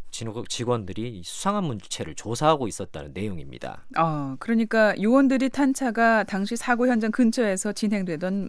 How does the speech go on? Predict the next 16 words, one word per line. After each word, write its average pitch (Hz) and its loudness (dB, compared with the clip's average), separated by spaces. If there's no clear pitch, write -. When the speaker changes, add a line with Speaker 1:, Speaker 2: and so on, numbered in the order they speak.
Speaker 2:
수사를 381 0
방해했다는 240 0
말이 214 0
되는 160 -2
건가요? 131 -4
Speaker 1:
맞습니다. 139 2
그런데 160 0
사고차가 147 2
조사 143 2
중이던 135 -2
수상한 170 0
물체를 113 -4
덮쳤는지 120 -4
아니면 113 -6
그냥 120 -8
그 120 -4